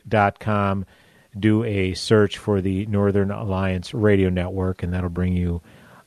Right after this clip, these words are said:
um, right to, uh,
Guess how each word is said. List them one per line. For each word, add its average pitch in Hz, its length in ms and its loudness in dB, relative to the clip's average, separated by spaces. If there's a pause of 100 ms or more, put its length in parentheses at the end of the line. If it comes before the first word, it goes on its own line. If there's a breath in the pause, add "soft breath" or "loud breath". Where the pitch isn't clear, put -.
um, 85 600 0 (1300)
right 104 300 0
to, 104 400 -2
uh, 78 280 -10